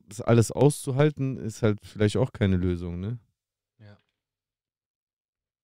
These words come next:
Speaker 1: Keine Ahnung. Also ich muss sagen, ich find's schlimm. Ich find's echt traurig.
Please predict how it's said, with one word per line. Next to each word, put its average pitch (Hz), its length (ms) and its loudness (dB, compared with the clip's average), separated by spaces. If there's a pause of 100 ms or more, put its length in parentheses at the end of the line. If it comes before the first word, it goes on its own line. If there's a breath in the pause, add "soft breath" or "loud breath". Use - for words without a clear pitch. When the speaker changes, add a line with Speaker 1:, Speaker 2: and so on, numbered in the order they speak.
(200)
Speaker 1:
Keine 90 220 -2
Ahnung. 90 300 -4 (840 loud breath)
Also 120 180 6
ich 135 100 4
muss 165 140 2
sagen, 156 160 6
ich 123 100 2
find's 117 180 -2
schlimm. 110 300 -6 (280)
Ich - 100 -20
find's 113 220 -6
echt 98 200 -6
traurig. 104 520 -8